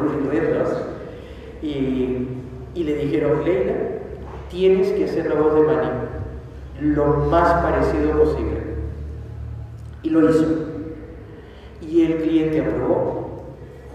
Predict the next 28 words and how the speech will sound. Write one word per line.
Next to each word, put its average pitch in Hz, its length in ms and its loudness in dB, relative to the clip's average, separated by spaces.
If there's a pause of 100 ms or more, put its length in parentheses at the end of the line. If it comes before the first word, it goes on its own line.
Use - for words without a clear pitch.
(120)
jurando - 720 -2
y - 120 -8
creyendo 120 420 -4
que - 60 -6
era - 200 -2
yo, 113 300 -4
y 123 60 -6
nunca 151 380 -4
se - 80 -2
lo 113 200 -4
dijimos, - 480 -8
hasta - 300 -10
cuando 110 260 -4
ya 131 160 0
pasaron 139 380 -2
los 135 160 0
años - 400 2 (300)
y 135 40 -8
le 117 140 -6
confesé 120 440 -4
y 127 100 -2
le 123 180 0
dije, 120 440 -4 (260)
"La 123 100 -8
del 113 240 -2
comercial 117 440 -4
de 113 100 -4
anís, 117 200 -6